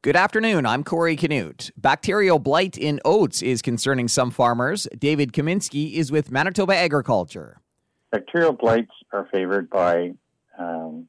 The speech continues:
Speaker 2: periods of frequent rainfall, uh, water splashing, and that gets the, uh, bacteria moving up the plant.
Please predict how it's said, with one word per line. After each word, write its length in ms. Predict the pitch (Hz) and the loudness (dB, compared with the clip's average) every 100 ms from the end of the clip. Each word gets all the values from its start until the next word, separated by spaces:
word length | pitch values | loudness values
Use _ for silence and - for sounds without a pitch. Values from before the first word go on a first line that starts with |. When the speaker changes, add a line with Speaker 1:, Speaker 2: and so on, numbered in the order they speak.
| _ | _
Speaker 2:
periods 320 | 92 87 82 | -6 -4 -4
of 140 | 87 80 - | -6 -6 -6
frequent 460 | 113 110 123 120 117 | -6 -2 -2 -2 -6
rainfall, 720 | - 107 110 - 110 107 117 120 _ _ _ _ _ - | -6 -4 -4 -4 -2 0 -2 -8 _ _ _ _ _ -10
uh, 60 | 87 | -6
water 380 | 82 90 87 87 - | -6 -6 -8 -10 -8
splashing, 640 | - 87 98 - 117 123 _ _ _ _ 92 | -2 -2 -2 -6 -10 -12 _ _ _ _ -6
and 260 | 92 87 | -6 -6
that 160 | 87 85 - | -8 -10 -8
gets 200 | 95 - _ | -8 -8 _
the, 340 | - 87 82 82 | -10 -6 -4 -4
uh, 260 | 80 80 80 _ _ _ _ _ | -6 -8 -14 _ _ _ _ _
bacteria 440 | 95 - 107 95 | -8 -2 0 2
moving 400 | 90 101 101 95 - | 0 -2 -4 -6 -4
up 140 | - - | -6 -6
the 80 | - | -18
plant. 460 | - 104 98 104 | -10 -6 -4 -4